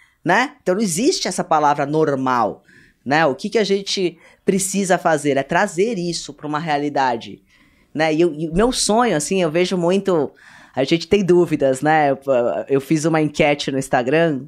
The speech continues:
pro pessoal, né? O que que vocês querem saber e tal, pra ajudar aqui. A gente tem dúvida se a gente vai ter filho, se não vai ter filho, é uma, uma questão ainda. Mas eu sempre penso, né, que se a gente tiver filhos, que eu desejo que ele estude numa escola inclusiva.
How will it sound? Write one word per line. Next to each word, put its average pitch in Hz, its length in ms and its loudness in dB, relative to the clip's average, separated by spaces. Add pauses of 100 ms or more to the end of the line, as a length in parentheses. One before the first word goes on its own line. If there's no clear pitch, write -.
pro 127 100 -8
pessoal, 135 540 -2 (200)
né? 175 160 0
O 180 40 -2
que - 100 -12
que - 60 -14
vocês 226 160 -2
querem 214 240 0
saber 196 580 0
e 190 60 -2
tal, 196 260 2
pra 180 160 -2
ajudar 160 340 0
aqui. 151 380 -4 (400)
A 147 60 0
gente 170 120 -2
tem 226 160 2
dúvida 165 300 2
se 151 80 -4
a 160 40 -4
gente 156 120 -6
vai 147 120 0
ter 139 120 -4
filho, 175 400 -2
se 151 100 -8
não 139 80 -4
vai 139 120 -2
ter 113 140 -10
filho, 165 440 -2
é 147 60 4
uma, 156 320 0
uma 156 160 0
questão 160 500 0
ainda. 107 340 -6 (760)
Mas 170 460 2
eu 185 60 2
sempre 254 280 0
penso, 147 520 0
né, 139 120 0
que 139 80 -6
se - 80 -4
a 143 40 -4
gente 165 200 -2
tiver 156 300 0
filhos, 165 720 0 (440)
que 170 120 2
eu 175 80 4
desejo 175 500 2
que 185 100 -2
ele 175 120 2
estude 175 340 0
numa 156 180 -2
escola 156 320 0
inclusiva. 135 640 -6